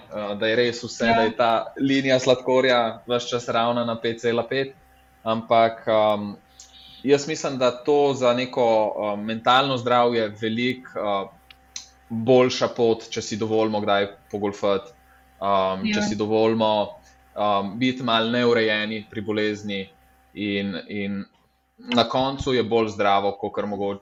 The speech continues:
Speaker 1: tudi če ti sladkor zaniha do petnajst kdaj, em, pa si, ne vem, pojedel tisto torto za dušo, konec koncev. Em, če bi se štel lahko vse te trenutke v življenju, mislim, da na koncu, em,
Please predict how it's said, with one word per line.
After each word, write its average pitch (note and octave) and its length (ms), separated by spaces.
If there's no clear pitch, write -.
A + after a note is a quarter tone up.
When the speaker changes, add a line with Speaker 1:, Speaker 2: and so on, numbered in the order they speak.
Speaker 1:
tudi B2+ 260
če - 200
ti A2+ 180
sladkor G#2+ 480
zaniha G#2 420
do G2 120
petnajst G2 500
kdaj, F#2 300
em, F2+ 580
pa - 140
si, G2+ 200
ne G2 140
vem, F#2+ 200
pojedel G2 380
tisto G2+ 240
torto G2 360
za G2 120
dušo, F2+ 460
konec F#2 240
koncev. F2+ 420
Em, F2 480
če - 160
bi C3 120
se C3 140
štel C#3 520
lahko B2 460
vse B2 240
te A#2+ 160
trenutke A#2 460
v A2 40
življenju, G#2 360
mislim, G#2 300
da G2 100
na F#2+ 100
koncu, F#2+ 580
em, F2+ 200